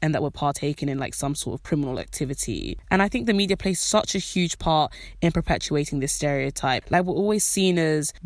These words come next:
dangerous, aggressive, um, fr-, threatening, or, like, hostile. And police officers act on this stereotype, like, they use it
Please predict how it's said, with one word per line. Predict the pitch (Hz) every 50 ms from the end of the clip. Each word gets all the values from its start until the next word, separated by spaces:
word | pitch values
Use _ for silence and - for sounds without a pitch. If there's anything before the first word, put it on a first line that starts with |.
| 156 -
dangerous, | - 170 165 165 165 156 - 156 151 147 143 147 - -
aggressive, | 147 - - 156 151 - - - 151 139 139 135 131 131 156 - - - -
um, | 147 151 147 143 143 143 139 135 135 147 - - - - -
fr-, | - 156
threatening, | - - - 185 160 - 156 156 147 139 135 135
or, | - 143 147
like, | 143 - -
hostile. | - - 175 165 - - - 135 127 123 123 104 120 - - -
And | 170 170 170 175 175 - - - - _ - -
police | - 190 202 202 -
officers | 202 180 - - 180 165 - -
act | 170 165 143 - -
on | 165 156
this | 156 156
stereotype, | - - - 156 156 156 147 143 139 - - 139 131 135 - -
like, | - 147 135 -
they | 160
use | 165 160 156 160 175 180 180 175 - -
it | 151 143 135 135 -